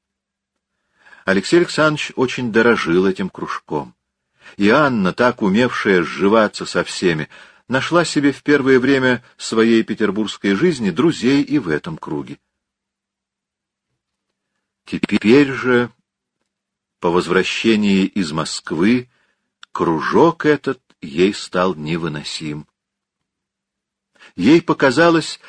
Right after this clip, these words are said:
что и она, и все они притворяются. И ей стало так скучно и неловко в этом обществе, что она, сколько возможно, менее ездила к графине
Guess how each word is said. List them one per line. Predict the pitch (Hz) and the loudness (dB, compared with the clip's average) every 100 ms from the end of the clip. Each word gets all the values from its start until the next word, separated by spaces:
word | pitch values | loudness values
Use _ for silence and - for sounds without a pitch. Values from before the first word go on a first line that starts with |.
| - - | -18 -12
что | - 131 | 0 2
и | 131 120 | 4 4
она, | 117 117 151 175 123 | 4 4 4 4 4
и | 85 | 0
все | - - 165 | -4 0 2
они | 156 151 156 | 4 2 0
притворяются. | - 135 - 120 147 170 120 - - - - _ _ _ _ _ _ _ _ _ | -2 -6 0 4 4 4 2 -4 -12 -18 -20 _ _ _ _ _ _ _ _ _
И | 98 | -4
ей | 85 113 110 | 0 2 0
стало | - 110 107 | 0 2 2
так | 95 104 - | 2 -2 -2
скучно | - - - 123 - 104 | -10 -6 -2 0 -2 0
и | 98 | 2
неловко | 101 107 185 190 - 135 | 2 4 4 2 -2 -2
в | |
этом | 120 110 95 | -2 -2 -4
обществе, | 87 - - - 80 - _ _ _ _ _ | -4 -8 -16 -14 -14 -16 _ _ _ _ _
что | - - 98 | -12 -2 2
она, | 95 101 101 95 | 4 4 2 0
сколько | - - 92 92 | -2 -4 -2 0
возможно, | 85 80 98 92 92 | 0 0 -2 -2 -2
менее | 82 101 98 82 71 - _ _ - | 0 0 2 0 -4 -10 _ _ -16
ездила | 71 95 92 95 87 | -2 0 0 -2 -2
к | 80 | -4
графине | 76 78 - 101 90 80 | -4 -4 -4 -4 -4 -6